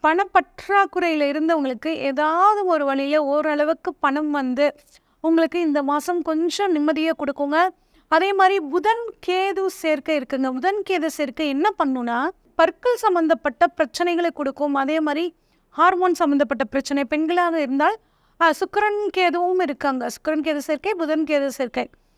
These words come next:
அப்படிங்கும்போது பெண்களுக்கு ஹார்மோன் சம்பந்தப்பட்ட பிரச்சனை, அந்த பி சி ஓ டி ப்ராப்ளம் இந்த மாதிரிலாம் வரத்துக்குலாம் கொஞ்சம் வாய்ப்பு இருக்குங்க. கவனமா இருங்க. பணவரவு நல்லா இருக்கும். ஆனா குடும்பஸ்தானத்துல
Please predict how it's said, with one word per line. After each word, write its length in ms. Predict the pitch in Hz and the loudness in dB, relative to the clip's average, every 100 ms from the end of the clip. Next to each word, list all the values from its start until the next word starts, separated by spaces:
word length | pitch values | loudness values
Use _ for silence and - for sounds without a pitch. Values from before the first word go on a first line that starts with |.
| _ | _
அப்படிங்கும்போது 500 | - 311 311 311 320 370 | -4 -2 -2 0 0 0
பெண்களுக்கு 580 | 330 320 349 330 330 339 | -2 0 0 0 0 -2
ஹார்மோன் 380 | 311 311 320 330 | 0 0 0 -2
சம்பந்தப்பட்ட 500 | 311 277 277 262 269 | 0 0 0 -2 -4
பிரச்சனை, 380 | 254 269 269 277 | -4 -6 -2 -2
அந்த 200 | 277 277 | 0 -2
பி 160 | 320 | -4
சி 160 | 330 349 | -4 -2
ஓ 140 | 311 | -2
டி 100 | 285 277 | -2 -2
ப்ராப்ளம் 360 | 262 254 240 262 | -2 -2 -2 -2
இந்த 180 | 254 254 | -2 -2
மாதிரிலாம் 500 | 254 269 269 269 262 | -2 -2 -4 -4 -4
வரத்துக்குலாம் 420 | - 269 269 349 - _ _ _ | -6 -4 -2 -2 -4 _ _ _
கொஞ்சம் 260 | - 320 330 | -4 0 2
வாய்ப்பு 300 | 302 311 311 | 2 2 -2
இருக்குங்க. 300 | 285 294 339 | -4 0 2
கவனமா 380 | 330 285 294 302 | 2 0 0 0
இருங்க. 260 | 285 277 349 - | 0 0 0 2
பணவரவு 400 | 349 427 440 403 | 0 0 0 0
நல்லா 260 | 320 277 | 0 2
இருக்கும். 260 | 277 262 262 | 0 0 -4
ஆனா 380 | 269 254 247 370 - _ _ _ - | -2 -2 -2 -4 -6 _ _ _ -4
குடும்பஸ்தானத்துல 840 | 370 392 440 - 359 339 339 359 | -2 0 -2 0 2 2 0 -2